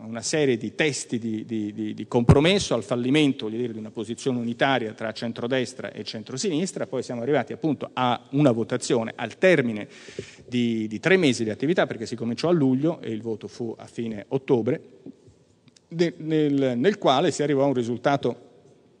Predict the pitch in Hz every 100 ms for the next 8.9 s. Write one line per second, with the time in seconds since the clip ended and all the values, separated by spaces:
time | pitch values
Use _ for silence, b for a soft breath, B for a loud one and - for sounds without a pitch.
0 | - 117 123 123 127 - 135 123 143 -
1 | 127 139 - 120 110 147 131 151 127 -
2 | 104 - B B B B B - 143 123
3 | 113 104 160 - 131 110 - 170 123 110
4 | 120 123 156 135 131 165 135 113 107 123
5 | 120 117 117 - 117 - 110 117 117 117
6 | 113 110 110 107 110 110 143 131 110 101
7 | 101 107 113 123 110 107 110 - 110 113
8 | 107 110 107 110 117 - 135 104 107